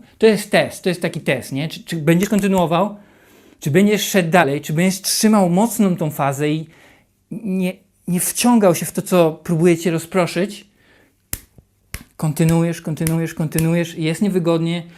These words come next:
Ludzie mogą się krzywić, czasami mogą się skrzywić, bo tak jakby widzą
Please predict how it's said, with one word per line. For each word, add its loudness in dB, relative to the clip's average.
Ludzie 0
mogą 2
się -4
krzywić, -4
czasami -2
mogą 2
się -4
skrzywić, -6
bo -6
tak -2
jakby 2
widzą 2